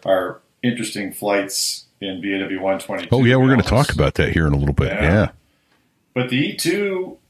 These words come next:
Speaker 1: you really have to make small corrections with the throttles because the props don't counter rotate. And so every time you breathe on the throttles, you're dancing on the rudder pedals. That's why it's got, if you look at the tail of the
Speaker 2: Okay.
Speaker 1: E two, it's got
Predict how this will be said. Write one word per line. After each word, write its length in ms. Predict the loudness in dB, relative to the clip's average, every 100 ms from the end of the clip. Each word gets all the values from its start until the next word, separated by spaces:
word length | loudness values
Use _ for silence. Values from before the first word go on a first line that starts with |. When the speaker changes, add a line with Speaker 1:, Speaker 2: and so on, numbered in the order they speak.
| -20 -20 _
Speaker 1:
you 240 | -4 -2
really 540 | 0 2 2 2 2 2
have 340 | 2 2 0
to 100 | -4
make 500 | -4 -2 -2 -4 -10 _ _ _
small 840 | -12 -8 -4 0 4 6 4 2 -2
corrections 580 | -6 -4 -6 -8 -10
with 200 | -12 -12
the 80 | -14
throttles 680 | -10 -4 -2 -4 -8 -14 -16 _ _ _ _ _
because 320 | -10 -6 -6 -8
the 60 |
props 420 | -10 2 2 2
don't 180 | -2 -4
counter 260 | -2 -2 0
rotate. 500 | -2 -2 -6 -14 -18 _ _ -20 -14 -6
And 200 | -4 -4
so 160 | -4
every 340 | 0 2 2 2
time 340 | 2 4 4
you 100 | 0
breathe 360 | 0 0 2 2
on 120 | 0
the 60 | -4
throttles, 500 | 0 4 6 4 -2
you're 160 | -6
dancing 480 | -2 2 2 0 -2
on 140 | -4 -4
the 60 |
rudder 260 | -4 -2 -4
pedals. 320 | -8 -14 -16
That's 180 | -12 -4
why 140 | 0
it's 160 | -2 0
got, 420 | 0 2 0 -8
if 120 | -10
you 60 | -6
look 160 | -6
at 60 | -8
the 80 | -8
tail 300 | 0 2 2
of 60 | 2
the 60 |
Speaker 2:
Okay. 120 | -2
Speaker 1:
E 40 | 0
two, 180 | 0 0
it's 140 | -2
got 420 | 0 2 2 -2